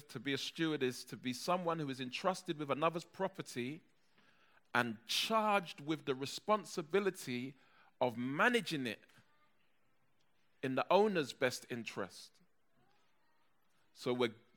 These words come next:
we're entrusted with a responsibility that we are to f-, manage,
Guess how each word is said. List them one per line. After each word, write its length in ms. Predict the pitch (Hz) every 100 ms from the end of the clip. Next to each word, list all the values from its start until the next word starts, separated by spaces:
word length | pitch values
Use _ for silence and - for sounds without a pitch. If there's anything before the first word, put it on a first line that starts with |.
| -
we're 140 | 123
entrusted 920 | 135 120 - - 208 208 - 180 143
with 140 | 151 139
a 80 |
responsibility 1160 | 139 131 - 160 170 - 127 151 147 - 113 120 - _ _ _ -
that 200 | 127 120
we 180 | 151 160
are 140 | 147
to 160 | - 135
f-, 60 | - - _ _ _ _ _ _ _ _ _ _ _ -
manage, 880 | 110 123 165 180 180 170 - - -